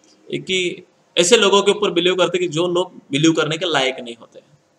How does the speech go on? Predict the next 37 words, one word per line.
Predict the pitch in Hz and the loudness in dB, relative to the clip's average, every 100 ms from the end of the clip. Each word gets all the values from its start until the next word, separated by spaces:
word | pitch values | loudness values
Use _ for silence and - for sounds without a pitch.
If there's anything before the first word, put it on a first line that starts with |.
| _ _ _ _ _ _ _ - | _ _ _ _ _ _ _ -16
बराबर? | 120 151 185 - 123 | -8 -6 -6 -6 -6
ऐसा | - 120 | -4 -4
ही | 117 | -4
था। | 117 87 _ _ _ _ _ _ _ _ _ _ | -8 -18 _ _ _ _ _ _ _ _ _ _
And | 117 117 104 151 233 - - - | 0 0 0 0 -2 -6 -18 -4
that | 123 226 | 0 2
is | 254 156 | 0 -2
why | 113 110 107 151 - - | -6 -6 -8 -12 -16 -10
it | 147 | -4
was | 156 151 - | -2 -2 -4
so | 226 240 277 | -2 2 6
difficult | 247 214 208 196 | 4 4 2 4
to | 170 | 2
rob | 123 110 | 0 -4
him। | 110 - _ _ _ _ _ _ - - | -8 -16 _ _ _ _ _ _ -14 -6
<laughs> | 175 - - - 147 156 - - - - | -4 -4 -6 -6 -10 -12 -14 -20 -20 0
हरि | 160 214 | 2 4
सिंह | 196 175 | 2 -2
बोलता | 143 127 139 | -2 -2 0
है | 170 | 0
यही | 143 135 208 285 | 2 4 4 6
reason | 202 165 220 185 | 6 6 6 4
था, | 127 117 131 - _ _ - | 0 -4 -4 -8 _ _ 2
इसलिए | 294 262 233 | 2 6 6
उसको | 220 233 | 6 4
robbing | 190 147 214 196 | 4 6 4 2
करना | 156 147 | -2 -4
मेरे | 143 143 175 | -2 -2 -2
लिए | 123 | -4
क्या | 117 120 | -6 -10
नहीं | 117 | -10
था, | 117 | -16
possible | - 110 120 110 | -12 -10 -8 -10
नहीं | 107 | -10
था। | 110 | -10
देखो | 196 240 | -10 -10
फ्रेंड, | 214 151 | -12 -16